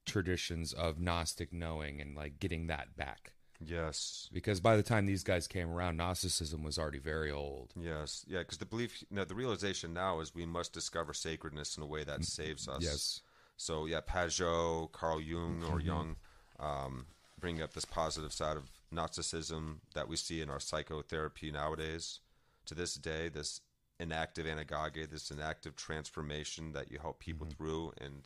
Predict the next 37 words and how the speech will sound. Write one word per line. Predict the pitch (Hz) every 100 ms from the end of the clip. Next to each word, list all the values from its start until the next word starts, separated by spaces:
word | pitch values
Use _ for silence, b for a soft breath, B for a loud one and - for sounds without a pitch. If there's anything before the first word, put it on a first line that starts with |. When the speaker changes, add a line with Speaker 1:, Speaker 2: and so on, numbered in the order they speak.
| -
Speaker 2:
therapeutic | - 80 - 80 71
settings, | - 76 82 87 - - b b b -
that | 87 85 -
is | 80 76 -
the | 78
idea | 73 76
of | 71
gnosis | 71 73 - 67 71
in |
a | 69
nutshell, | 67 64 - 58 64
what | 60
you're | 67
doing | 67 67 67
there. | 65 65 b b b b b b
Um, | - - 62 53 87 _ _ _ - - _ _ _ _ 71
discovering | 78 - 92 87 78
sacredness | - 80 76 69 69 71
in |
a | 69
way | 71
that | 67
saves | - 71 65 -
us. | 65 - - b b b
So | - 90
we, | 80 85 - _ _ _
so | - - 87 80 78 76 - _ -
I | 82
love | 90 80
Vervaeke's | 85 80 80 78 73
advice | 65 73 71 -
here, | 71
to | 69
return | 69 65 78 69
real | 69
quickly. | 67 - 71 - 69 65 80
Speaker 1:
Mm-hmm. | 80 78